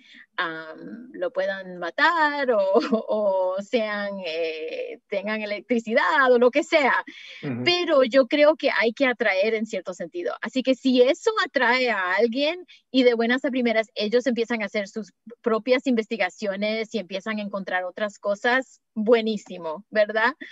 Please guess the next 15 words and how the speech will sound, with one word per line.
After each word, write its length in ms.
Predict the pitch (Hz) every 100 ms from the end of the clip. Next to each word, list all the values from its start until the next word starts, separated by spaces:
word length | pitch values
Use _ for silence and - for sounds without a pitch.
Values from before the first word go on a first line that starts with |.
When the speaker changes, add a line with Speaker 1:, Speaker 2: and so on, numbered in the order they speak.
| - - 240
Speaker 1:
Así 300 | - 247 277
que, 480 | 233 285 269 240 - _ -
ya, 280 | 220 226 269
no 100 | 240
he 60 | 254
tenido 340 | 370 415 381
mucha, 680 | 247 254 311 - 349 339 302
am, 520 | - 226 196 180 165 170 _ _ _ _ _ -
mucha 240 | 214 220 262
oportunidad 480 | 240 254 220 208
de 100 | 196
trabajar 460 | 196 190 165 180 180
con 160 | 196 175
ellos, 280 | 165 165 -
pero, 320 | 170 160